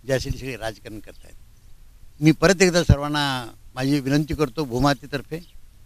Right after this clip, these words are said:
शिरोळच्या आम जनतेतर्फे, जिल्ह्यातील पंचायतघाटच्या जनतेतर्फे, की तुम्ही कृपा करून सर्वांना सामील व्हा.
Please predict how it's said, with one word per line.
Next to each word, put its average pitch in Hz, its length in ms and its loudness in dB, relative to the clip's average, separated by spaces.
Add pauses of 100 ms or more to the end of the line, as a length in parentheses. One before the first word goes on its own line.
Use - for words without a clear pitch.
(160)
शिरोळच्या 151 420 4
आम 175 320 6
जनतेतर्फे, 120 680 -2 (1160)
जिल्ह्यातील 175 520 2
पंचायतघाटच्या 180 720 4
जनतेतर्फे, 135 520 -2 (720)
की 123 60 -20
तुम्ही 135 240 -6 (100)
कृपा 196 340 4
करून 165 280 -2
सर्वांना 135 440 0
सामील 147 340 0
व्हा. 120 240 0